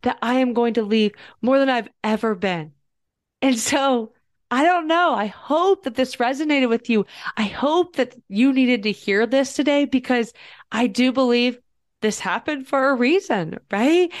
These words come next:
And it is one of those things where there were so many reasons that this could have rattled me, yet so many beautiful realizations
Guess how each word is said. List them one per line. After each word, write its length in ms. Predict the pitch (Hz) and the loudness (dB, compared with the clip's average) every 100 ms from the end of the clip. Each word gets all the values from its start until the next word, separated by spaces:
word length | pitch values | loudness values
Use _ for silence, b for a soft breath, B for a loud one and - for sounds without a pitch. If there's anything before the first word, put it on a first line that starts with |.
| B B | B B
And 460 | - 269 269 262 226 - B | -2 0 2 0 -2 -10 B
it 140 | - 240 | -2 2
is 280 | 285 359 - | 2 0 0
one 100 | 311 | 0
of 60 | |
those 200 | 311 311 | 2 2
things 340 | - 302 294 240 | 2 0 2 0
where 80 | |
there 140 | 233 254 | 2 2
were 80 | 254 | 0
so 640 | - - 277 269 285 294 | 0 -2 2 4 4 2
many 760 | 269 240 254 277 285 269 214 - - | 0 -2 0 2 2 2 0 -4 -8
reasons 640 | 214 254 262 247 240 202 | 0 2 2 2 0 0
that 160 | 214 - | -2 -2
this 240 | 220 220 | -2 -4
could 180 | - 233 | -4 0
have 160 | 220 196 | 0 0
rattled 360 | 185 214 233 | -2 -2 -2
me, 280 | 208 180 170 _ _ _ _ _ - | -2 -2 -4 _ _ _ _ _ -2
yet 400 | 208 214 196 - | 0 0 -2 -6
so 640 | - - - 214 233 226 | -18 -10 -2 0 2 2
many 580 | 214 202 202 202 190 180 _ _ | 2 0 2 2 0 -2 _ _
beautiful 800 | - 190 226 226 - - 139 - _ _ | -4 0 2 2 0 -4 -4 -6 _ _
realizations 1040 | - 214 208 208 190 196 - 190 180 175 | -2 -2 0 0 0 -2 -2 -2 -2 -4